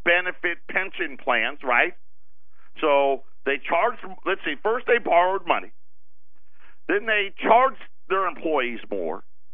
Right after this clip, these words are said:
Then they shifted all the new hires, right? You don't get the same deal. And then on top of that, they said, "Hey, you know what? Hey, we gotta hike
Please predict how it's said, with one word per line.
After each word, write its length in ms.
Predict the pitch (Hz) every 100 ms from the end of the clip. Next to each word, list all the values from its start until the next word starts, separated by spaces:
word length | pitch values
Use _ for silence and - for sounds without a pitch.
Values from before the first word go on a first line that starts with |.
| - - - -
Then 160 | 202
they 240 | 247 233 214 -
shifted 320 | 247 247 220
all 240 | 208 247
the 160 | 254 240
new 240 | 254 277
hires, 480 | 214 214 202 196 180
right? 160 | 196 208
You 160 | 208
don't 240 | 233 226 208
get 240 | 202 208
the 160 | - -
same 300 | 196 165 151
deal. 320 | 143 107 87 - - - - - - - - - - - - - - - - -
And 180 | 175
then 320 | 208 240 269 262
on 160 | 226 214
top 240 | 233 254 233
of 160 | 226 208
that, 400 | 247 254 220 - -
they 160 | 202 -
said, 160 | 208 208
"Hey, 160 | 214
you 100 | 190
know 140 | 180 190
what? 240 | 202 202
Hey, 160 | 185 175
we 160 | 180
gotta 240 | 202 202 165
hike 320 | 160 233